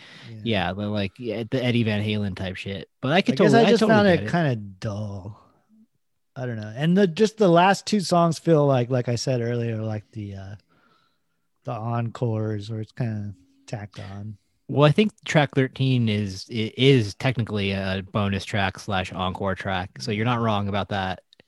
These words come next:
Speaker 2: Um, and that one is very lo-, it's ten minutes long. So, yeah.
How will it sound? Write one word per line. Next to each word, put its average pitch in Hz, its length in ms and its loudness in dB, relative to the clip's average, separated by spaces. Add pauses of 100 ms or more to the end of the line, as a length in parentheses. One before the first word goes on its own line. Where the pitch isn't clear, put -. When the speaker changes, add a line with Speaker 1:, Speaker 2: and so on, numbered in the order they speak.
(320)
Speaker 2:
Um, 98 180 -2
and 139 200 4
that 139 140 6
one 131 120 2
is 123 160 0
very 107 240 2
lo-, 110 80 -4
it's 120 180 -4
ten 113 260 -2
minutes 95 320 -4
long. 90 320 -8
So, 95 240 -8
yeah. 92 260 -4